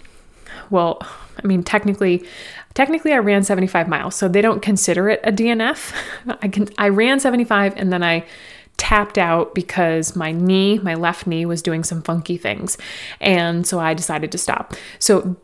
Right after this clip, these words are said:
the race doesn't consider it a D N F, but I consider it a D N F because I was going for a hundred miles. Anyway,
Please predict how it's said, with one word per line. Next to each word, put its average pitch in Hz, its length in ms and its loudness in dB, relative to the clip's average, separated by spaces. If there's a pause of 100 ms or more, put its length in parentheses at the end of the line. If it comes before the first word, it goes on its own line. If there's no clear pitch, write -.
the 185 120 0
race 185 420 0
doesn't 247 300 0
consider 240 420 2
it - 140 0
a - 80 2
D 240 160 0
N 247 120 0
F, 254 280 -2
but 185 420 -2
I 165 280 0
consider 180 520 -2
it - 180 -2
a 233 60 0
D 233 180 0
N 233 120 0
F 233 200 -2
because 196 260 -2
I 170 100 0
was 170 120 -6
going 170 260 0
for 170 140 -4
a 156 60 -2
hundred 156 240 -4
miles. - 340 -8 (360)
Anyway, 175 280 -4